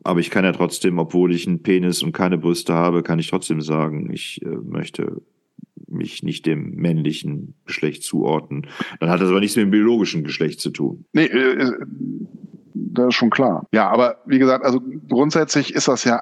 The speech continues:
Speaker 2: einfach eine ganz grundsätzliche Frage. Also, äh, gehe ich davon aus, dass es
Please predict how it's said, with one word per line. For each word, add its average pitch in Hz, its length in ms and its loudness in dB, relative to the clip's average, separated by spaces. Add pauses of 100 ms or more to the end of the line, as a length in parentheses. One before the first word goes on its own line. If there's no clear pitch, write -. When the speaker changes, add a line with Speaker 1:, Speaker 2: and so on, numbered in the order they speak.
(140)
Speaker 2:
einfach 123 240 2
eine - 1000 -12
ganz 165 280 2
grundsätzliche 135 600 2
Frage. 139 760 4
Also, 120 400 4
äh, 135 600 0
gehe 135 140 6
ich 135 120 0
davon 127 320 2
aus, 131 560 2 (160)
dass 123 300 2
es - 520 0